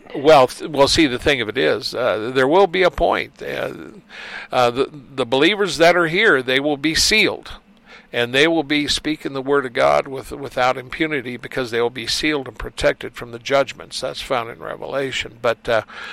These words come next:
uh, you know, the bottom line of it is, there's gonna be a lot of people that are gonna lose their lives for the gospel. That's, uh, you know, in the seal judgments, when we look in there, there's a time when even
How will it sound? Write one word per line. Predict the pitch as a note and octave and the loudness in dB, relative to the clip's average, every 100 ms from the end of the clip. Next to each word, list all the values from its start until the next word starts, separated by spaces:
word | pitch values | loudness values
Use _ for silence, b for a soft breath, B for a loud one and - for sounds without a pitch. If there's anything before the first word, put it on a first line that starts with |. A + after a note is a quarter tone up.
| B B - | B B 0
uh, | C3 A#2+ | 4 4
you | C3 | 4
know, | C#3 A#2+ | 2 0
the | |
bottom | A2+ C#3+ D#3+ | 4 6 6
line | C3+ C3+ B2 | 2 2 0
of | B2 | 0
it | |
is, | D3 C3+ | 2 2
there's | B2 B2+ | -2 -4
gonna | C3+ B2+ | -2 -2
be | B2 | 0
a | A2+ | 0
lot | A#2 C3+ D3+ | 4 6 4
of | - | 2
people | C3+ A#2+ B2+ | -10 -10 -6
that | B2+ | -6
are | |
gonna | C#3+ A#2 | -6 -4
lose | C#3 D#3+ | 0 2
their | C3+ B2 | 2 4
lives | A#2+ A#2 B2 | 4 4 0
for | - C#3 | -6 -8
the | B2 | -6
gospel. | A2+ A2+ A#2 - B2+ | -2 -2 -4 -6 -8
That's, | B2 A#2 D3 - - B B B B | 0 2 2 0 -6 B B B B
uh, | - B2+ | -2 -2
you | A#2+ C3 | 0 -2
know, | B2+ A#2 | 0 0
in | G#2 C3 | -2 -4
the | A#2 | -4
seal | G#2+ D#3 D3 | -2 0 0
judgments, | C3+ A2+ G#2 - A2 - | 0 -4 -4 -8 -12 -12
when | C3 A2 | -12 -10
we | A2+ | -8
look | A2+ A2+ | -6 -6
in | A2+ A#2 | -10 -10
there, | B2+ C#3 | -10 -10
there's | B2+ B2 A#2+ | -10 -10 -10
a | A2 | -8
time | - B2+ A2+ A2+ B2 | -4 -4 -4 -8 -10
when | A#2+ B2 - | -10 -12 -12
even | D3 C#3+ B2+ A#2+ | -4 -4 -4 -10